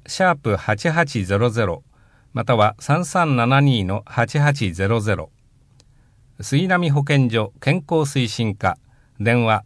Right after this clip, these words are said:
三三九一の一零一五へ。すべての検診の対象年齢は、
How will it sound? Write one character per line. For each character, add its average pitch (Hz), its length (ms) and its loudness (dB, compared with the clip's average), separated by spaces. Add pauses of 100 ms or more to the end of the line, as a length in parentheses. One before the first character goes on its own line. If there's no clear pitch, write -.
三 170 280 0
三 170 320 -2
九 131 260 0
一 117 240 -4
の 95 320 -4
一 107 260 -6
零 151 300 0
一 82 280 -4
五 120 300 2
へ。 71 120 -16 (1600)
す 131 180 -10
べ 220 120 -2
て 175 160 0
の 110 180 0
検 131 280 0
診 143 280 2
の 135 140 0
対 135 180 2
象 143 280 0
年 131 220 2
齢 101 160 0
は、 87 240 -2